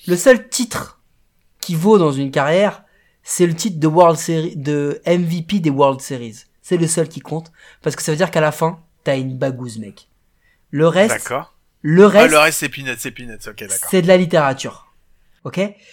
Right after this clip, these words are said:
Speaker 1: Donc, ensuite, moi, je voudrais te demander si t'étais en deux mille vingt, à qui tu donnerais le titre de presque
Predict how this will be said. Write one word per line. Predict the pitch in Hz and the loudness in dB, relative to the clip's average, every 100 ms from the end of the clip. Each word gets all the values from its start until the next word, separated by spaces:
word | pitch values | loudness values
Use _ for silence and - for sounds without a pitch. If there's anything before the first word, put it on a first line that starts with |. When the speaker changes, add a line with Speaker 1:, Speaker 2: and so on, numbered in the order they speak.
| - - - | -20 -14 -2
Speaker 1:
Donc, | 180 190 - _ _ _ - | -2 -2 -10 _ _ _ -4
ensuite, | 214 240 349 349 - - _ _ _ | -2 2 2 0 -2 -16 _ _ _
moi, | 196 247 | 4 6
je | 294 | 6
voudrais | 202 226 | 4 2
te | 220 | 2
demander | 196 208 262 | 0 0 0
si | 285 - 226 220 | -2 -4 -6 -4
t'étais | 233 220 | -4 0
en | 302 214 | 2 2
deux | 196 | 2
mille | 233 202 | 0 0
vingt, | 143 175 - _ _ _ - | -4 -8 -10 _ _ _ -4
à | 220 | -2
qui | - 415 | -2 -8
tu | - | 2
donnerais | 226 233 247 311 | 4 6 6 6
le | 247 190 196 - | 6 0 -4 -6
titre | 302 285 - 165 | -4 -4 -6 -4
de | 160 175 160 - _ | 2 2 0 -8 _
presque | - 269 262 - - - | 2 4 4 0 -12 -20